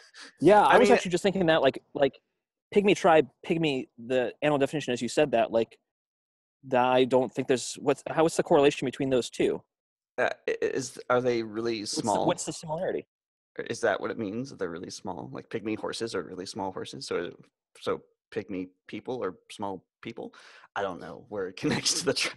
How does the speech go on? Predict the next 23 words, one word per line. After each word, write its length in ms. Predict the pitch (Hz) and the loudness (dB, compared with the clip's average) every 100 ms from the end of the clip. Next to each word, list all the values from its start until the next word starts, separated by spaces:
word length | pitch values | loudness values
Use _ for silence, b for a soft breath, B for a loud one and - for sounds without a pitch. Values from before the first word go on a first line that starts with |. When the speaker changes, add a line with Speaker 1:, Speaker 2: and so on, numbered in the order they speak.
| - | -12
Speaker 1:
So 240 | - 202 156 | -2 4 6
the 120 | 139 | 6
Pygmalion 520 | - 170 143 151 156 | 2 0 0 0 0
Speaker 2:
So, 200 | 147 170 | 6 8
Speaker 1:
effect 20 | |
Speaker 2:
so 60 | 139 | 8
Speaker 1:
must 160 | 135 131 | 2 2
be 80 | |
Speaker 2:
Pygmalion 400 | 160 170 170 175 | 4 6 6 4
effect 320 | 151 151 135 139 | 6 4 6 2
is 160 | 127 | 2
the 120 | 131 | 0
effect 360 | 120 - 120 - | 2 4 4 2
of, 220 | 113 127 | -2 2
like, 140 | 135 131 | 4 6
Speaker 1:
the 140 | 127 | 6
Speaker 2:
being 200 | 123 160 | 6 6
<laughs> 120 | 147 | 4
really 220 | 120 117 | 2 0
small 640 | - - - - - 117 - | -2 -4 -6 -4 0 -2 -2
genetically, 720 | - 190 110 117 110 107 - - | -6 -4 -4 -6 -10 -12 -14 -6
having 280 | 117 117 117 | -6 -4 -10
genetically 520 | 107 104 101 98 | -10 -10 -10 -14